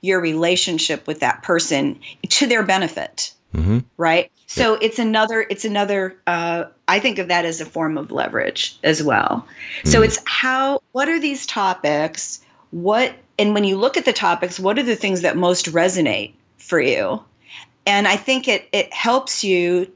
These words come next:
Speaker 1: to, here we go with l-, the leverage word again, to leverage what you already have. So you're sitting there going, "Oh God, I've got to write a blog post. What should I write about?" And, <laughs> you know, and, and you just, just look at the list.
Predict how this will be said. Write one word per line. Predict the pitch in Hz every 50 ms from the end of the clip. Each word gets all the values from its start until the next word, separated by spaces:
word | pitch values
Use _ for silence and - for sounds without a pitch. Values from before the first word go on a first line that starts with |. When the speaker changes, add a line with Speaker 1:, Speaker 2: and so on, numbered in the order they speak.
| _ -
Speaker 1:
to, | - - 196 180 175 175 175 175 180 190 185 -
here | 170
we | 165 160
go | 156 156 143
with | 151 156 -
l-, | 156 147 - -
the | 151
leverage | 143 160 180 196 190 175 160 -
word | 147 147 156 147 151
again, | 147 - 151 151 156 160
to | 160 196 180
leverage | 165 180 190 214 233 277 247 208
what | 208 - -
you | 196 190 180
already | 175 170 180 175 175 185
have. | 185 190 156 151 156 165 160
So | - -
you're | 214 196 202
sitting | - - 269 254 254
there | 226 202 180
going, | 190 180 180 175 175 170 -
"Oh | 214 226 220 214 190 165 160 - -
God, | - 202 196 202 180
I've | 165 170
got | 202 185
to | 190
write | 185 180 170
a | 165 160
blog | - 156 175 165 175 190 190 -
post. | - 127 131 - 160
What | 170 190 233 226
should | - 185 156
I | 127 123
write | 147 156 170 185 196 175
about?" | - - - - 85 - - - - - - - - - - - - _ _ -
And, | 196 190 185 190 196 190 196 -
<laughs> | - - - -
you | 240 -
know, | - 233 214 185 - - - - -
and, | - 196 202 208 202 - -
and | 214 214 208
you | 208 208
just, | 180 226 240 - - 208 - _ - 202
just | - 294 294 -
look | 208 202 -
at | 233 202
the | 214 202
list. | 233 302 - - - - - - - - -